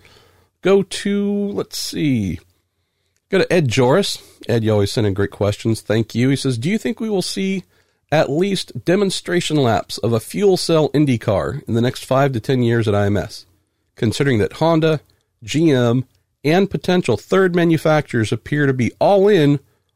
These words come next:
on fuel cell technology? Isn't that the, quote, relevant tech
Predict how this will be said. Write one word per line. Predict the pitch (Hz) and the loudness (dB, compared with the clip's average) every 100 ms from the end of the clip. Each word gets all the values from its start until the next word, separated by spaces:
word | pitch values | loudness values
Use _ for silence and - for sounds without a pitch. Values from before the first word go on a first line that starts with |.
| - | -4
on | 143 139 | 0 0
fuel | - 160 | 0 0
cell | 151 151 151 | 0 0 -2
technology? | - 151 160 185 175 113 - - _ _ _ _ _ - | -2 -4 0 2 2 0 -6 -10 _ _ _ _ _ 0
Isn't | 175 165 | 2 4
that | 151 156 - | 4 2 0
the, | - | -6
quote, | - 139 127 101 | -2 0 2 0
relevant | 98 190 220 127 107 - | 0 2 2 2 0 0
tech | 110 98 - | 0 0 -2